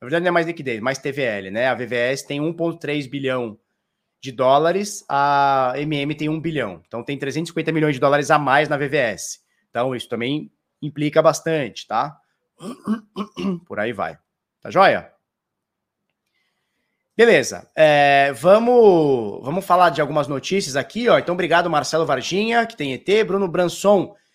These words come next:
mandou dez e noventa. Obrigado, meu velho. Bitcoin Ethereum, você indica comprar hoje ou aguardar? Cara, Bitcoin Ethereum é comprar todo dia e acabou, e não olhar preço. É esperar pra vinte anos,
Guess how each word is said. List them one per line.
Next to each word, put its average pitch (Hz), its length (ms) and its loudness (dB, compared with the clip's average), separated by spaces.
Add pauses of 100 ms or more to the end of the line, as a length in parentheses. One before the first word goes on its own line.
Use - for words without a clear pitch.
(160)
mandou 139 160 -10
dez 175 140 0
e 160 40 -6
noventa. 175 280 -2
Obrigado, 165 340 -2
meu 185 140 -6
velho. 147 160 0
Bitcoin 170 320 -4
Ethereum, 165 380 2
você 135 180 -8
indica 165 260 -8
comprar 151 300 -4
hoje 147 460 2
ou 170 260 -2
aguardar? 135 680 2 (360)
Cara, 156 220 4
Bitcoin 170 360 -4
Ethereum 196 220 4
é 208 40 -4
comprar 208 320 0
todo 214 220 -8
dia 156 420 -4
e - 20 -8
acabou, 160 460 -2
e 135 40 -4
não 139 100 -4
olhar 147 180 0
preço. 139 560 -8
É 117 180 -6
esperar 151 400 -2
pra 170 120 -4
vinte 170 280 -8
anos, 135 500 -6